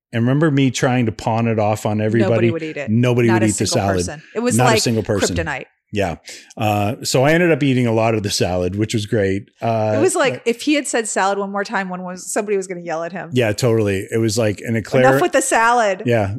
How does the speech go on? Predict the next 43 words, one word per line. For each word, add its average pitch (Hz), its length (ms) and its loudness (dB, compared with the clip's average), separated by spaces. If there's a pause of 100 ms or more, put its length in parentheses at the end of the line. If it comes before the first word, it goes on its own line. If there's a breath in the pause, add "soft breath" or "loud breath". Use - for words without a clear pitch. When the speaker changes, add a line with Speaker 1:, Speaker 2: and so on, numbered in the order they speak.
Speaker 1:
It 123 80 -2
was 120 140 2
like 117 160 0
an 117 200 -4
eclair 135 420 2
in 127 120 2
one 120 420 2
hand 110 520 0
and 110 280 -2
a 104 80 -4
bowl 110 360 2
of 98 120 -6
spaghetti 113 600 -2
and 107 120 0
meatballs 98 500 -2
in 113 120 0
the 107 120 0
other. 98 340 -2
Speaker 2:
Uh-huh. 240 320 -4 (340 loud breath)
Speaker 1:
Oh - 320 -8
my 98 140 -4
God, 85 360 -6
this 95 180 -10
place. 92 560 -2
Anyway, 123 560 0
um, 117 560 0 (240)
uh, 117 340 -4 (100)
I 120 120 2
would 135 180 2
say 123 280 2
we 120 200 4
definitely 110 380 0
need 107 180 0
to 101 60 -2
incorporate 101 500 -2
a 101 60 0
lot 101 240 -2
more, 101 320 -2
not 117 300 0
just 170 180 -2
fruits, 165 440 2
but 110 260 -2
vegetables 98 840 -2